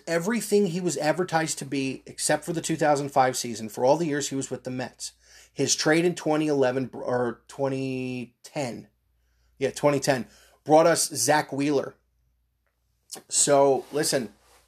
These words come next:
Beltran is the center fielder. I had a lot of other choices. I had Tommy Agee, I had Mookie, but nobody had the impact that Beltran did. The left fielder batting seventh, uh, and I changed the order in the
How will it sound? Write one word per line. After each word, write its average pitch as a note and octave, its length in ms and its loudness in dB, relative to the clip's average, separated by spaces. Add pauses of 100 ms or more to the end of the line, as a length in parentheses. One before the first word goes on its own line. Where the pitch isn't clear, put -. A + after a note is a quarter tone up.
(480)
Beltran C#3 560 2
is C3 240 -4
the C#3 100 -4
center C3 240 0
fielder. A#2+ 400 -6 (320)
I B2+ 100 -6
had B2+ 100 -2
a - 20 -4
lot B2+ 220 2
of C3+ 80 4
other C3+ 120 4
choices. A#2 380 -4
I A2+ 80 -2
had C3 240 -2
Tommy B2+ 440 -4
Agee, G#2+ 140 -8
I A2 60 -8
had A2+ 260 -8
Mookie, A2+ 320 -8
but - 160 -14
nobody F3 460 4
had E3 140 0
the B2 120 -6
impact A#2 380 -8 (140)
that G#2+ 180 -10 (220)
Beltran G#2+ 500 -6
did. - 140 -16 (1900)
The D#3+ 140 4
left G3+ 280 6
fielder F3 320 4
batting C#3 320 2
seventh, A#2+ 680 0 (1500)
uh, C3 220 -2
and C3+ 120 2
I C3+ 80 2
changed F3+ 420 2
the C3+ 340 -2 (460)
order D3+ 320 4
in A#2+ 80 -2
the A2 120 -6